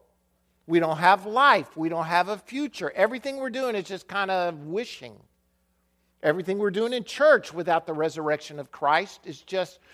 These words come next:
really a wasteful experience. Everything we're doing here today, every day, is based on the resurrection of Christ.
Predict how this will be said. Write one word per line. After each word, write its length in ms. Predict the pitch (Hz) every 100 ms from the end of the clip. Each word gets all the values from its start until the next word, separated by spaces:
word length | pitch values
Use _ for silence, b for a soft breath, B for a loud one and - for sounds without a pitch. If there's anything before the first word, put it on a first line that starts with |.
| b _
really 480 | 160 254 320 254 190
a 60 |
wasteful 840 | 151 135 175 254 - - - 175 151
experience. 720 | 170 - - 233 240 127 - _ _ _ _ _ _ _ _ _ _ -
Everything 640 | - 311 320 262 233 214
we're 140 | 196
doing 340 | 175 175 180 160
here 380 | 143 - 302 262
today, 580 | 220 156 143 143 147 - _
every 380 | 269 302 226 175
day, 460 | 131 127 123 131 139
is 180 | 139 117
based 420 | 113 151 185 214
on 140 | 233 226
the 80 |
resurrection 720 | 143 131 123 135 120 110 - 147
of 100 | -
Christ. 480 | - 233 208 -